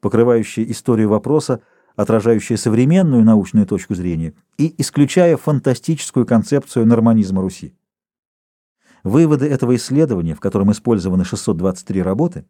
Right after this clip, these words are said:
сводятся к следующему. В начале нашей эры на берегах Среднего Днепра, в лесной и лесостепной зонах жили венеды, предки славян. К четвёртому веку они разделились на склавинов и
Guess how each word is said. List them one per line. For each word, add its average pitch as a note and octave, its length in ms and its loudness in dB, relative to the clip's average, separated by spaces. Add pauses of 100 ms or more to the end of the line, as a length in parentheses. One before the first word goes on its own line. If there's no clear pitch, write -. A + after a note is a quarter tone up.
(160)
сводятся F3+ 420 0
к - 60 -16
следующему. E2+ 580 -8 (1300)
В G2+ 80 0
начале D#3 320 2
нашей C#3+ 300 -2
эры F2+ 260 -4
на A2 120 4
берегах C3 320 2
Среднего C3+ 400 0
Днепра, F#2+ 540 -2 (260)
в G2 120 -4
лесной F#3 420 4
и F3 80 0
лесостепной C#3+ 640 0
зонах F#3 420 2 (440)
жили F#3 380 2
венеды, B2 680 2 (480)
предки C3 380 0
славян. F#2 480 -4 (840)
К - 80 -20
четвёртому F#3 580 2
веку F3+ 360 2
они D3 200 0
разделились C3 540 2
на A#2+ 80 2
склавинов F#3 680 0
и F#3+ 140 -4